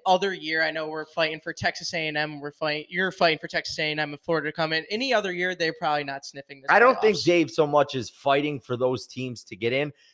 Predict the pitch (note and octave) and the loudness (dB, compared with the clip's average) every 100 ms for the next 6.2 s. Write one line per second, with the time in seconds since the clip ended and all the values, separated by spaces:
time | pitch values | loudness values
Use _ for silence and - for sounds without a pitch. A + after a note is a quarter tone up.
0 | _ E3 E3 F#3 G3 F#3+ F3 - D3 C3+ | _ 0 6 6 8 8 6 6 2 4
1 | D3+ C#3 C3+ C3 - _ _ _ _ _ | 6 4 4 2 2 _ _ _ _ _
2 | B2+ F3 F#3+ - - D#3 C3 - C#3+ C#3 | 6 10 10 6 2 -2 -2 -4 -4 0
3 | C3 C3 - A2+ G#2+ D3 D3 B2+ - A#2+ | 2 2 0 -6 -2 0 2 0 0 -2
4 | - A#2+ A#2+ G#2+ F#2 G2+ G2+ - - - | 0 0 0 0 -4 -6 -8 -14 -10 2
5 | B2+ B2+ D#3+ D3 - C3+ B2+ - C#3 C3+ | 4 8 8 6 4 2 0 -4 -2 2
6 | B2 A#2 | 4 2